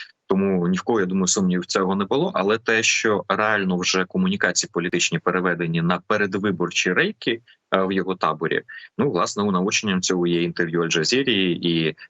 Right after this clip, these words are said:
ця поява Петра Олексійовича, і, в принципі, вся його активність останнім часом, вона наростилася саме з точки зору не супроводження міжелекторального політика,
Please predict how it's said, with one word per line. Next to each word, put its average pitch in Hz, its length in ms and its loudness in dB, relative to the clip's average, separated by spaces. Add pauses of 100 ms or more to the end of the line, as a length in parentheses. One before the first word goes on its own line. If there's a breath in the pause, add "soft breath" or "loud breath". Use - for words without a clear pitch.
ця - 160 2
поява 101 380 0
Петра 90 240 0
Олексійовича, 82 580 0
і, 82 140 0
в - 40 -10
принципі, 101 440 -2
вся 87 240 0
його 78 240 0
активність 104 420 -2
останнім 80 340 0
часом, 90 320 0
вона 82 260 0 (200)
наростилася 95 920 0 (260 loud breath)
саме 113 300 0
з - 80 -8
точки 90 320 -4
зору 95 320 0
не 90 160 0
супроводження 95 840 0
міжелекторального 95 960 0
політика, - 520 -2